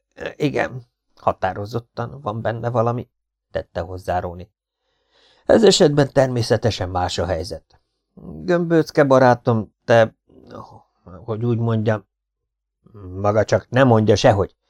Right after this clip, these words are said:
és kérnem kell, hogy lehetőleg ne tegezzen. Aki tisztességtelen megjegyzéseket tesz a testemre, az az én számomra erkölcsi halott.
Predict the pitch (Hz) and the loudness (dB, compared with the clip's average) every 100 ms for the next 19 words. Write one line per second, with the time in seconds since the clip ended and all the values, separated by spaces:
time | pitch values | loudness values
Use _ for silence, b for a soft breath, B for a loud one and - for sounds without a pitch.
0 | _ - 110 101 - _ 123 110 110 101 | _ -6 -4 -4 -8 _ 2 4 4 2
1 | 110 101 104 104 104 95 104 98 92 101 | 4 4 4 4 4 4 2 0 0 -2
2 | - 92 85 82 78 - _ _ _ _ | 0 -2 -4 -10 -14 -18 _ _ _ _
3 | _ - 107 110 98 - 123 - 104 - | _ -2 -2 -2 -6 -2 -2 0 0 0
4 | 110 - 110 104 110 113 110 104 107 - | -4 0 2 2 2 2 2 2 0 -2
5 | 101 101 - 101 98 - 113 - 104 107 | -4 -6 -4 -4 -4 -2 -2 0 0 0
6 | 104 - 110 101 95 110 104 - 104 101 | -2 -2 -2 -2 -2 -2 -2 0 0 0
7 | 95 92 - 104 - 101 95 90 - 104 | -2 -4 2 2 2 -4 -4 -6 -4 -4
8 | - _ | -6 _